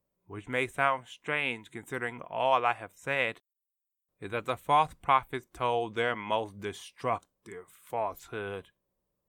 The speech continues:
They told us the eternal God was the last true God. They told us that every God was just the many faces of one.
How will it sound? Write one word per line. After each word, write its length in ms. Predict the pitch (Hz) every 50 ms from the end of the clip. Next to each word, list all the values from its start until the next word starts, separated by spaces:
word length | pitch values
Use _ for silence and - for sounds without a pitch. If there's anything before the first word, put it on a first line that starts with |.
| _ _ _ _ _ _ _ _ _ _ _ -
They 200 | 107 117 127 131
told 440 | - - 123 127 127 131 131 131 123
us 220 | 120 120 123 117 -
the 100 | - 110
eternal 520 | 101 95 - - - 123 123 120 117 113 107
God 420 | 101 92 110 113 117 120 117 117
was 180 | 110 110 92 95
the 140 | 107 107 104
last 680 | 98 98 98 110 120 120 117 113 113 - - - _
true 420 | - - - 131 131 123 110 95 90
God. 440 | 90 98 92 92 90 87 85 82 - _ _ _ _ _ _ _ _ _ _ _ _ _ _ _ _ _ _ -
They 160 | 95 98 110
told 360 | 117 - 127 131 131 131 127
us 160 | 127 127 127 117
that 220 | 117 113 107 - - _ -
every 400 | 127 131 139 139 127 131 131 123
God 520 | 113 107 - 117 120 123 127 127 123 117
was 220 | 117 113 110 110 104
just 480 | 98 107 120 127 127 113 - - -
the 100 | - 107
many 400 | 101 107 113 120 131 135 131 120
faces 640 | 120 - - - 135 135 123 - - - 104 90 92
of 160 | 104 98 95
one. 540 | 95 98 104 120 123 117 107 107 104 98 -